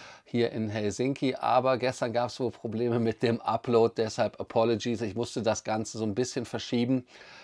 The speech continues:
ähm, weil die Bandbreite hier aufgrund des Schnees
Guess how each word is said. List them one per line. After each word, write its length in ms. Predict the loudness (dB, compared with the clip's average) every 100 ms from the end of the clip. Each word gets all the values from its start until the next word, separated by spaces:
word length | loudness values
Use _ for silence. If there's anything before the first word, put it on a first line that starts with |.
| -14 -2
ähm, 680 | 2 4 4 2 0 -2 -8 -14
weil 380 | -4 0 2 2
die 120 | 0
Bandbreite 680 | 0 0 0 0 0 0 -2
hier 260 | 0 0 2
aufgrund 400 | 0 -2 -2 -4
des 140 | -6
Schnees 580 | -4 -2 0 -2 -8